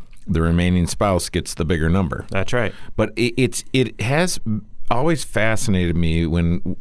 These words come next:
Speaker 1: when I'll talk to someone who's coming in for the first time and saying, "Well, when, you know,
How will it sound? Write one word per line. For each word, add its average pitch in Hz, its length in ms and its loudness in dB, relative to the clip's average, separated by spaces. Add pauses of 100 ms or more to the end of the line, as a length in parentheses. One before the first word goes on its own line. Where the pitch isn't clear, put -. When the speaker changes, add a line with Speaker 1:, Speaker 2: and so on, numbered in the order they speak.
Speaker 1:
when 87 340 -2
I'll 85 280 0 (180)
talk - 300 -4
to 110 80 -4
someone 98 440 0
who's 87 240 -2
coming 95 300 0
in 92 120 2
for 92 120 -2
the 85 60 0
first - 340 -4
time 87 360 0
and 82 200 -2 (380)
saying, 95 240 0
"Well, 95 120 2
when, 104 420 2
you 98 160 0
know, 85 360 -2